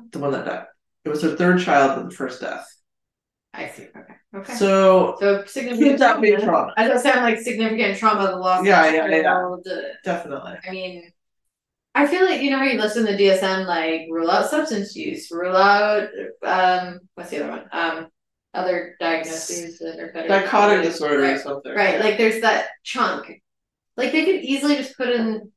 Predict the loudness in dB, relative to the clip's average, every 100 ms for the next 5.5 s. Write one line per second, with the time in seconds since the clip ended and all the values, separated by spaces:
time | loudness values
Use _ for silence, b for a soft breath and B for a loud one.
0 | -14 -4 0 2 4 4 4 2 -4 -14
1 | _ -20 -10 2 2 4 0 -2 -4 -6
2 | 0 0 2 -2 -4 -2 -2 0 2 2
3 | 0 0 -2 -2 -6 -4 -4 -6 -10 _
4 | _ _ -2 2 2 2 2 2 2 0
5 | 0 -4 -6 -6 -6